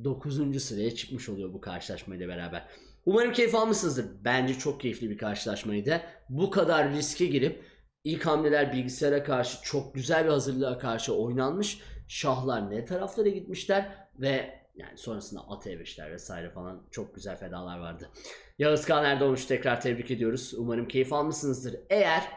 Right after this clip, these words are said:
daha fazla Yağız Kağan videosu görmek istiyorsanız hemen beğen tuşuna basabilirsiniz. Daha fazla satranç videosu görmek istiyorsanız da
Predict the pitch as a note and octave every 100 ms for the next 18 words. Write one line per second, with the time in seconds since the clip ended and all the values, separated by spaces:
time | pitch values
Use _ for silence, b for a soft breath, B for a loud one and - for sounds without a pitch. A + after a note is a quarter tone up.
0 | - - - E3 G#3+ D#3+ B2+ A#2+ B2 A#2+
1 | - A2+ G#2+ G#2 G#2 - A2+ G2+ G2+ -
2 | B2+ G#2 B2 C3+ - - A#2 G#2 A2 G#2
3 | - B2+ A#2+ C3 A#2 A2 D#3+ G3 - B
4 | B - D3 D#3+ B3+ C4+ A3+ D3 C#3+ -
5 | B2+ D3 C#3 B2+ A#2 A2 A2 A2 G#2 G2+
6 | - G#2 G2+ G#2+ G#2+ F3+ - -